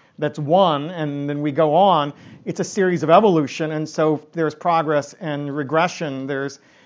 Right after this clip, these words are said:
there's pushing, there's people pushing for new opportunities, some of which are achieved, some of which fail, fail to materialize. So it's easy to be an optimist at any moment because you can see all the change that's possible.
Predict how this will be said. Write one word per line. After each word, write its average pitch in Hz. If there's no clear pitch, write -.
there's 160
pushing, 160
there's 151
people 151
pushing 170
for 156
new 151
opportunities, 151
some 156
of 151
which 139
are 147
achieved, 139
some 156
of 147
which 139
fail, 156
fail 156
to 151
materialize. 139
So 185
it's 180
easy 226
to 165
be 160
an 156
optimist 165
at 143
any 156
moment 151
because 156
you 151
can 151
see 170
all 147
the 143
change 147
that's 131
possible. 180